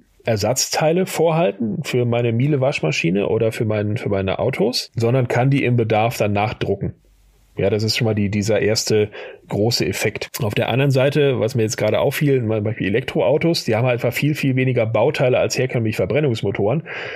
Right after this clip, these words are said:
sodass du auch viel weniger Bauteile vorhalten müsstest und auch viel <laughs> weniger Bauteile drei D drucken müsstest.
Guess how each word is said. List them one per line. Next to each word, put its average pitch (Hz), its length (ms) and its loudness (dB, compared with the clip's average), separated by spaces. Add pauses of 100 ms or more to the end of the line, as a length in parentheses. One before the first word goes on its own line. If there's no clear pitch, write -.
(140)
sodass - 260 -2
du 127 80 0
auch 110 80 0
viel 131 260 0
weniger 123 320 2
Bauteile 117 480 2
vorhalten 110 460 0
müsstest 151 380 -2
und 117 80 0
auch 104 80 0
viel 147 160 0
<laughs> - 80 -6
weniger 120 320 2
Bauteile 110 460 2
drei 110 180 0
D 123 200 0
drucken 101 400 -4
müsstest. - 600 -4